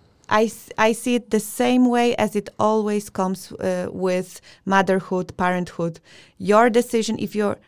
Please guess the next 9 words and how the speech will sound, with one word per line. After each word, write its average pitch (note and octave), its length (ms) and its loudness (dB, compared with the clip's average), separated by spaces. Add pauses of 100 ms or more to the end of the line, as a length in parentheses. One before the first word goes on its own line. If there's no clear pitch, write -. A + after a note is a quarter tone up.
(120)
if G#3 220 -6
you A3 200 -2
are G#3 380 2 (140)
fear-based, G3+ 640 -2
if F#3+ 120 -6
you're A3 140 2
a G#3+ 60 -2
fear-based G#3+ 720 -2
parent, G#3+ 500 0